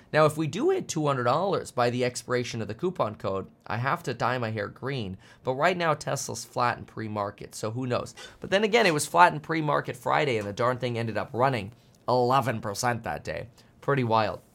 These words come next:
But, uh, Ford, uh, Ford shares again down now two and a half percent pre-market on the announcement of these price cuts. We'll see what happens. But I think this is very good information for you to keep in mind if you're exposed to the E V sector.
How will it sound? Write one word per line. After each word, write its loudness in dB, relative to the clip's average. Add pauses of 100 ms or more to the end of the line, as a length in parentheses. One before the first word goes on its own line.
(440)
But, 2
uh, 6 (280)
Ford, 6
uh, 2
Ford 2
shares 2
again 0
down 4
now 2
two -6
and 2
a 0
half 0
percent 0
pre-market 2 (300)
on 4
the 0
announcement 0
of -10
these -4
price 0
cuts. 0 (260)
We'll -8
see 0
what 2
happens. 2
But 0
I 2
think -6
this -4
is -2
very 0 (160)
good 4
information -2
for -6
you -2
to -8
keep -8
in -4
mind 2
if -8
you're 0
exposed 0
to -10
the -8
E -4
V -2
sector. 0